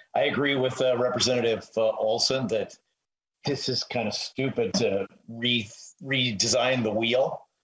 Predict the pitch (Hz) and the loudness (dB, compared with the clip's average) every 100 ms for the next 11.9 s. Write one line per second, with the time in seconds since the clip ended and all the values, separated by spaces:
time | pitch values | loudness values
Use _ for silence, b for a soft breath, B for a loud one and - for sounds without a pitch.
0 | _ _ - 117 113 107 104 98 98 - | _ _ -2 2 4 4 2 0 -2 -4
1 | - - _ _ _ _ _ - 123 113 | -12 -18 _ _ _ _ _ 0 2 2
2 | 120 117 101 98 - - _ - - - | 2 0 -2 -4 -10 -20 _ -20 -12 -6
3 | 113 - 131 117 139 139 - 139 - 123 | -4 0 2 2 0 -2 -2 -2 -2 -4
4 | - - - _ _ - 151 147 135 117 | -4 -10 -16 _ _ -4 0 0 -2 -2
5 | 135 104 - 113 - 233 - 185 170 151 | -4 -4 -12 -8 -2 0 2 2 2 2
6 | 156 170 156 160 160 147 - - 151 139 | 2 2 2 2 2 2 2 2 2 2
7 | 131 123 - 131 117 - 120 107 - 117 | 2 4 2 0 -2 -2 -2 -2 0 0
8 | 110 104 95 92 - - B _ _ 135 | 0 0 0 -2 -2 -4 B _ _ -6
9 | 143 147 131 139 143 139 123 123 135 - | -4 0 2 2 2 2 2 2 2 0
10 | 139 131 135 123 113 - 131 - 131 127 | 0 2 0 0 -2 0 0 0 0 0
11 | 127 123 117 104 117 - 143 151 - | 0 0 0 0 0 2 2 2 -2